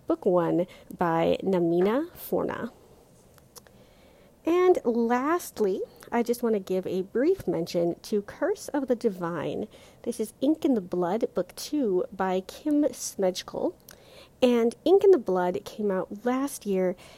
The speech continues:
and it really, really fascinated me. I think I'm saying a lot of things fascinate me, and that's kind of just how it is in the world of books, and that's why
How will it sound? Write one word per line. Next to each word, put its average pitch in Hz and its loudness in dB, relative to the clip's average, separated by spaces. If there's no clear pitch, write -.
and 240 -2
it 240 -2
really, 320 4
really 220 2
fascinated 285 -2
me. 403 6
I 262 -4
think 262 -4
I'm 202 2
saying 214 4
a 180 4
lot 185 2
of 277 6
things 196 2
fascinate 190 2
me, 180 2
and 185 0
that's 233 -4
kind 302 -4
of 285 -2
just - -8
how 226 -4
it 220 -2
is 202 -2
in 180 2
the 180 0
world 175 -2
of 180 -4
books, - -4
and 180 0
that's 175 -6
why 175 0